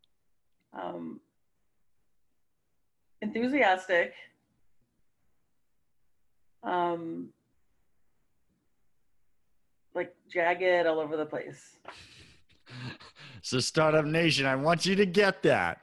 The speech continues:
Speaker 2: right? When you put enthusiasm with chaos and distractions,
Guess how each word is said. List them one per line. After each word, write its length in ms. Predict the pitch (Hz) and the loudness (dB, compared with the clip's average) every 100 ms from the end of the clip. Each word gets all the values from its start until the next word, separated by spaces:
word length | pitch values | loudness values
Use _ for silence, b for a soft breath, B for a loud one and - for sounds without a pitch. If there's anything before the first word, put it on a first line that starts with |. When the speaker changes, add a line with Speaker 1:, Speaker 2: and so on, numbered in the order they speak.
| B B B | B B B
Speaker 2:
right? 240 | 110 135 165 | 0 2 2
When 260 | 147 147 | 2 2
you 160 | 160 196 | 2 0
put 260 | - 190 | 2 2
enthusiasm 1160 | 165 151 - 180 202 180 190 185 190 190 208 196 b b b | 4 0 4 4 4 2 2 4 2 0 -2 -6 b b b
with 300 | 123 131 - | 0 0 -2
chaos 800 | - 160 165 180 190 208 - - - | -2 2 4 4 2 0 -4 -8 -4
and 180 | 139 143 | -2 2
distractions, 1300 | 143 139 - - 139 151 - - 214 247 240 - - | 2 2 -6 0 0 0 -2 -2 0 0 -2 -6 -12